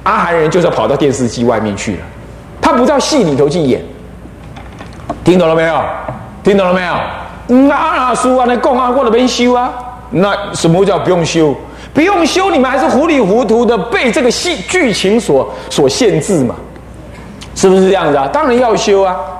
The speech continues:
当然要修啊。他是不出离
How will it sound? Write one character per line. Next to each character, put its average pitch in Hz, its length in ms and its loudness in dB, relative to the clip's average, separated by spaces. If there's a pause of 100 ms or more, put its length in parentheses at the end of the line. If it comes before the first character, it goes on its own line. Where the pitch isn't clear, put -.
(640)
当 220 160 2
然 202 140 2
要 185 160 2
修 147 240 2
啊。 135 100 -2 (720)
他 359 200 2
是 359 200 2 (260)
不 403 120 2
出 381 400 2
离 202 300 2